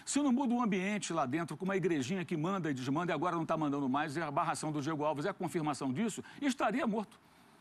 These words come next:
É porque mudaram e o demoraram a mudar. Mudar o comando técnico, mudar a atitude, o comportamento e a responsabilidade dos profissionais ali dentro. O Flamengo é um time que tinha intimidade com a derrota, isso vinha desde o ano passado, sabe, que perdia e não ligava, e isso tá mudando.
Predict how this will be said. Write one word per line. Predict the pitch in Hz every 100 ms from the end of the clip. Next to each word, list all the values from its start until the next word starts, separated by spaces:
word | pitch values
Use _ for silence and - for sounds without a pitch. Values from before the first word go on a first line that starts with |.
| - - -
É | 151
porque | 175 240
mudaram | 269 175 180 262 330
e |
o | 269
demoraram | 285 320 214 240 302 247
a |
mudar. | 156 107 - - - - -
Mudar | 156 147 233
o |
comando | 220 196 139
técnico, | - 226 311 294
mudar | 185 165 185
a |
atitude, | 160 151 247 247
o |
comportamento | 226 214 160 175 160 254 285
e | 294
a | 170
responsabilidade | 285 - 254 240 196 165 240
dos | 240
profissionais | 262 247 208 220
ali | 240
dentro. | 135 120 - - - - -
O |
Flamengo | - 156 240 254
é |
um |
time | - 254
que | -
tinha | 196 254 240
intimidade | 247 202 214 160 196 170
com | 175
a | 139
derrota, | 117 220 -
isso | 214 190
vinha | 170 180
desde | 156 339 254 208
o |
ano | 214 196 135
passado, | - - 214 233 202 233 - - - - - -
sabe, | - 143
que | -
perdia | 143 185 139 151 180
e |
não | 160
ligava, | 123 113 214 226 226
e | 180
isso | 170
tá | 240
mudando. | 320 277 190